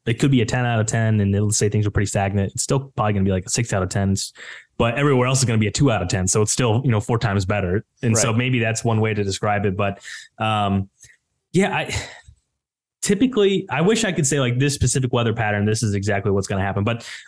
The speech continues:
Speaker 1: overall, it's what you would expect. A cold front rolls in. It's that last week of October, and it's, like, where everything's lining up. And obviously that can, uh, enhance movement, but it's still typically gonna be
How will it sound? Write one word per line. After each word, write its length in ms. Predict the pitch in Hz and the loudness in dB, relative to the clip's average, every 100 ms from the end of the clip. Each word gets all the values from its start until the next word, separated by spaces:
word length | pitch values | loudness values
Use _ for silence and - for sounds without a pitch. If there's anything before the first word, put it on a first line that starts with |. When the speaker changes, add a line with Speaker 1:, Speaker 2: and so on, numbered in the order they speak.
| - | 0
Speaker 1:
overall, 680 | 160 160 135 143 139 123 127 | 2 4 2 2 0 -2 -2
it's 360 | 139 120 - _ | -2 -2 -6 _
what 220 | 143 131 | 2 4
you 100 | 131 | 4
would 100 | 123 | 2
expect. 440 | 113 - 123 110 - 120 | 2 -2 -2 -4 -6 -2
A 240 | 107 110 - - | 0 0 -4 -2
cold 220 | 135 123 | 0 2
front 180 | 123 123 | 0 0
rolls 260 | 117 110 | 2 2
in. 320 | 110 107 110 110 _ _ - | 2 2 0 -2 _ _ -2
It's 320 | 107 - - - - _ - | -2 -2 -8 -20 -20 _ -2
that 240 | 113 104 | 0 2
last 360 | 104 107 110 - | 0 -2 -4 0
week 180 | 110 107 | 0 2
of 80 | 104 | 0
October, 600 | 101 - 104 101 101 110 | 0 0 2 2 2 2
and 240 | 98 95 | 2 0
it's, 300 | 95 - - | 0 -4 -2
like, 220 | 110 95 104 | 0 0 0
where 120 | 101 | 0
everything's 320 | 101 95 95 | 0 0 0
lining 300 | 95 92 92 | 0 0 0
up. 180 | 92 - | -2 -2
And 100 | 95 | -2
obviously 340 | 92 90 95 | -2 -4 -2
that 180 | 95 95 - | -2 -4 -4
can, 280 | 98 98 - _ - | -4 -4 -8 _ -4
uh, 200 | 87 - | -2 0
enhance 480 | 107 95 110 104 - | 0 0 0 -2 0
movement, 400 | 104 98 95 101 | 0 0 -2 -2
but 140 | 120 | -2
it's 100 | 127 | -2
still 240 | - 165 165 | 0 -2 -4
typically 340 | - 143 110 | -4 -2 0
gonna 180 | 107 101 | 0 0
be 260 | 104 101 | 0 -4